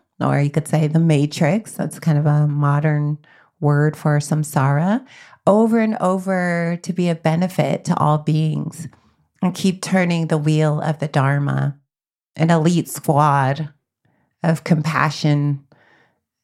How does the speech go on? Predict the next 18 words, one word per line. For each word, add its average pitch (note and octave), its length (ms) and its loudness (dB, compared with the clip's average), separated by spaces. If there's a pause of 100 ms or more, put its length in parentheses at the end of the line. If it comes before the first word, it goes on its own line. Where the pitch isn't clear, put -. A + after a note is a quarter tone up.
(120)
compassion D#3+ 640 0
in D3 200 2
action C#3+ 840 -2
manifested D3 1160 0
in C#3+ 520 -2
human E3 420 0
beings F3 460 -2
who D#3+ 120 0
are D3+ 120 2
dedicated D3+ 760 0
to D3 420 0 (500)
helping E3 880 0
all D#3+ 200 0
beings D#3+ 420 -2
be D3+ 400 2
liberated D#3+ 640 0
from D#3 220 -4
suffering. C#3 560 -2